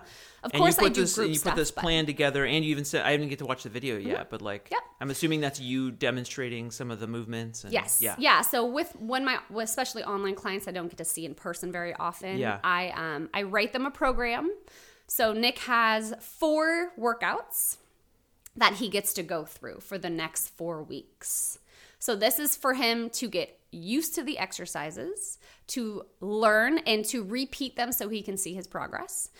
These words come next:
Speaker 1: Um, and then I also always do a video with it. So I break down the movements. I talk about what to focus on, what, you know, a lot of,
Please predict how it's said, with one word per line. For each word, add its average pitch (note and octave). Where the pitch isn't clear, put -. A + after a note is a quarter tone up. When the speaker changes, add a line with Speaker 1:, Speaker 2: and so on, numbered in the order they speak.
Speaker 1:
Um, A#3
and A#3
then A#3
I B3
also A3+
always F#3+
do F3
a F#3
video G#3+
with C#3+
it. -
So F#3
I G3
break F#3+
down A#3
the A3
movements. A3
I F#3
talk F3+
about F3
what E3
to E3
focus C4+
on, A#3
what, E3
you G3+
know, E3
a -
lot G3
of, F#3